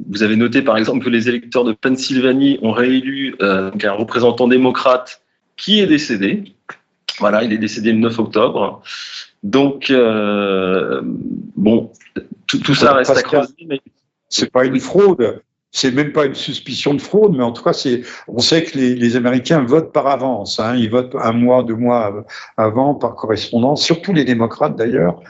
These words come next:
Speaker 2: Euh, mais c'est étonnant qu'on n'ait pas corrigé le tir, euh, en, entre-temps, hein. Euh, il avait quatre-vingt-cinq ans, il, il avait un cancer. Je vous ai coupé, ce qui est très, très mal.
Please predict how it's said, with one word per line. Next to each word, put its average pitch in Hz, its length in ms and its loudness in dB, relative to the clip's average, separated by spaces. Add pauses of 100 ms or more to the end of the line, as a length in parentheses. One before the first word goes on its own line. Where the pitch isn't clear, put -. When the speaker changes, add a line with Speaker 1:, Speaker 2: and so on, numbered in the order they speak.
(440)
Speaker 2:
Euh, 139 400 0
mais 131 120 2
c'est - 280 0
étonnant 147 540 2
qu'on 131 360 2
n'ait 131 140 -2
pas 151 140 0
corrigé 135 380 -2
le 117 100 -8
tir, 147 420 0
euh, 110 200 -2 (240)
en, 123 80 0
entre-temps, 131 880 0
hein. 120 300 -4 (360)
Euh, 113 800 2
il 113 120 2
avait 120 180 0
quatre-vingt-cinq 120 640 -4
ans, 156 320 4
il, 120 460 -2 (260)
il 117 100 -2
avait 113 160 0
un 113 160 -2
cancer. 151 640 0 (380)
Je 113 100 -2
vous 135 160 2
ai 135 60 2
coupé, 156 320 2
ce 147 100 -2
qui 127 160 -2
est - 220 -4
très, - 180 0
très 135 200 0
mal. 127 280 0